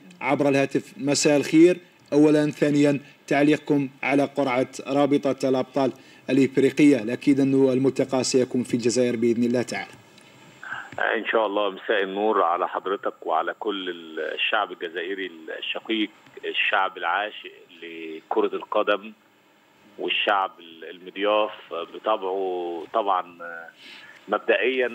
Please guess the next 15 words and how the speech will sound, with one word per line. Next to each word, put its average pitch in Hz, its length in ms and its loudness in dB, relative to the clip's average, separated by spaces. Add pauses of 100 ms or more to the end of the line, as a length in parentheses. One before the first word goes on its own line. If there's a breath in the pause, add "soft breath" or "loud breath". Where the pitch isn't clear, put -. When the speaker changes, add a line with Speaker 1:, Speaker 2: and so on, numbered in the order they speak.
(140)
Speaker 2:
أنا 90 1500 -6 (260)
كشخص - 580 0
أنا 107 320 -2
سعيد 110 440 -2 (500)
إن 90 140 -14
القرعة 90 840 -2 (400)
هتودينا 107 520 -6
الجزائر 101 400 -2
تاني. 110 440 -2
احنا 104 200 -8
كنا 95 280 -8
السنة 107 280 -2
اللي 95 120 -2
فاتت 107 640 -4
بنلعب 95 300 -2